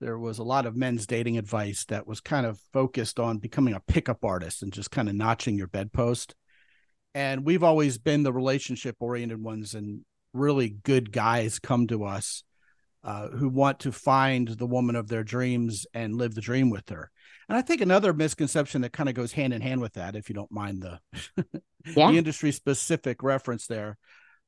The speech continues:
Speaker 1: um, is that people who would come to us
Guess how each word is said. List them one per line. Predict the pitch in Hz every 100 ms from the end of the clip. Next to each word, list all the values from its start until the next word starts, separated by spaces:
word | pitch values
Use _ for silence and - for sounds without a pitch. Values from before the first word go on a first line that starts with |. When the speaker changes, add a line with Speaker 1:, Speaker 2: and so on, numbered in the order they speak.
| _ -
Speaker 1:
um, | 127 123 123 120 123 - _
is | 160 151
that | 170 160 156 - _ _ _ _ _ _ -
people | - 254 285 254
who | 185 190
would | 156 131
come | - 143 143
to | 135
us | 117 110 110 - -